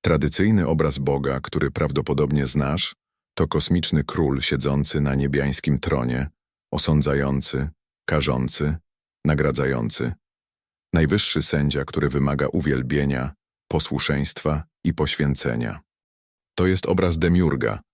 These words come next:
fałszywego stwórcy, który ogłasza się jedynym Bogiem. Gnostycy nauczali czegoś zupełnie innego. Poza i ponad demiurgiem istnieje monada, nieskończone źródło, bez formy,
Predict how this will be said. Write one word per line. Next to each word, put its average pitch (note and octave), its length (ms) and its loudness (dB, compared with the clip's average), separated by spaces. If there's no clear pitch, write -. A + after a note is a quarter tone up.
fałszywego D#2+ 540 2
stwórcy, D#2 560 0
który D#2+ 340 2
ogłasza D#2 460 2
się C#2 160 0
jedynym D2 540 2
Bogiem. B1 480 -2
Gnostycy G2 680 2
nauczali F2 540 2
czegoś D#2 360 2
zupełnie F2 560 2
innego. B1+ 680 2
Poza F2+ 300 2
i E2 120 2
ponad D#2+ 380 2
demiurgiem D#2 680 2
istnieje C#2+ 520 0
monada, C2 600 0
nieskończone E2 720 2
źródło, C#2 520 0
bez E2+ 240 2
formy, B1+ 540 0